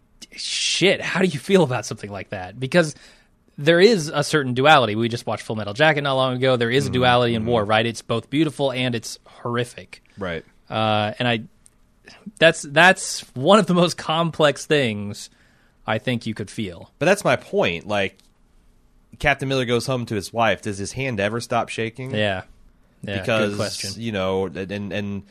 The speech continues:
Speaker 2: you know, what's it like to go for, like, i-, if you do survive and you go back and you're a teacher, like, how do you go back to the chalkboard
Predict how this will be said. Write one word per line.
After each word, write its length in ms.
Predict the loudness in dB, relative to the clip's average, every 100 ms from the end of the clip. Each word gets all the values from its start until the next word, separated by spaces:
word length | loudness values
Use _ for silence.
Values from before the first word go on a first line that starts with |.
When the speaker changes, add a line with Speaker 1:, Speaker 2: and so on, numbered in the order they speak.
| _ _ _ -10
Speaker 2:
you 80 | -4
know, 60 |
what's 180 | 0 0
it 40 | -2
like 360 | 0 0 0 -4
to 100 | -6
go 260 | -2 -2
for, 220 | -2 -6
like, 180 | -4 -4
i-, 40 | -4
if 320 | -4 -4 -6
you 80 | -4
do 160 | -4
survive 520 | -2 -4 0 0 0
and 80 | -2
you 60 | -4
go 160 | -4
back 340 | 0 0 0 -2
and 80 | -8
you're 120 | -8
a 40 |
teacher, 640 | -10 -12 -10 -10 -10 -10 -16 _ _ _ _ _ _ -6
like, 360 | -2 -2 -4
how 280 | -8 -2 -2
do 100 | -2
you 60 | -4
go 100 | -2
back 220 | 0 -2
to 80 | -6
the 60 |
chalkboard 800 | -8 -4 -4 -6 -10 -8 -10 -12